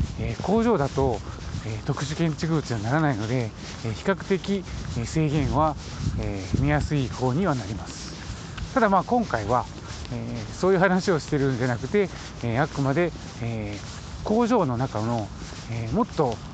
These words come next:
えー、簡易的なというか、えー、もっとざっくり作業場についてをメインにお話ししたいと思います。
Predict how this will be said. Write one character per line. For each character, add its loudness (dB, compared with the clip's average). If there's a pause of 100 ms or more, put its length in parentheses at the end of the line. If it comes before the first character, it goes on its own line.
(260)
え -4
ー、 -10
簡 2
易 0
的 0
な 4
と 0
い 0
う -4
か、 0 (540)
え -4 (540)
ー、 -4
も 2
っ -2
と -2
ざ 4
っ -2
く 0
り 0 (300)
作 -2
業 4
場 2 (880)
に 2
つ 0
い 2
て -2 (380)
を 4
メ 4
イ 4
ン -2
に 0
お 0
話 -2
し -2
し -12
た -2
い 0
と 2
思 2
い -4
ま -6
す。 -10